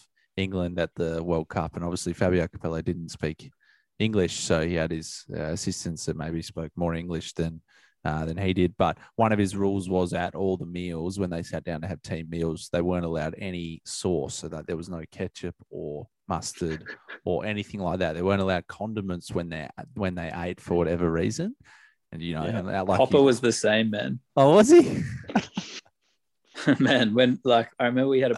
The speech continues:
Speaker 2: preseason tour in Malaysia, and honestly, with, for, like,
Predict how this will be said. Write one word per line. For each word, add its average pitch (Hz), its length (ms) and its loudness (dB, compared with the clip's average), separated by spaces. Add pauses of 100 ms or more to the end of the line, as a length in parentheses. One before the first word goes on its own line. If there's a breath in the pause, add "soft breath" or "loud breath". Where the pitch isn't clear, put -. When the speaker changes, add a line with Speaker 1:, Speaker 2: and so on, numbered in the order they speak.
(100)
Speaker 2:
preseason 113 460 0
tour 113 220 2
in 107 100 -4
Malaysia, 104 640 -4 (720)
and 104 380 -4 (1300)
honestly, 113 500 6
with, 127 220 0
for, - 180 4
like, 101 260 4